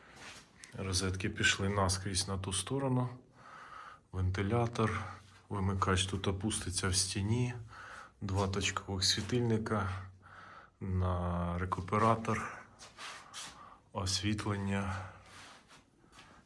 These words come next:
Опуск на розетку. Розетка полотенчик. Ось вийшли на зовнішній блок.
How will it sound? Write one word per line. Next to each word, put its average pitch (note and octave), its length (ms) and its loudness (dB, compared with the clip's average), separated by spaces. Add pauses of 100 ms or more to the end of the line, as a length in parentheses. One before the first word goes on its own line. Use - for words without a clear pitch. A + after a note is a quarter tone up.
(520)
Опуск G#2 420 -4
на G#2 120 2
розетку. G#2+ 720 2 (920)
Розетка F#2+ 520 2
полотенчик. G2+ 800 0 (1800)
Ось - 200 -12
вийшли F#2+ 320 4
на F#2 140 10
зовнішній F#2 540 8
блок. G2+ 460 6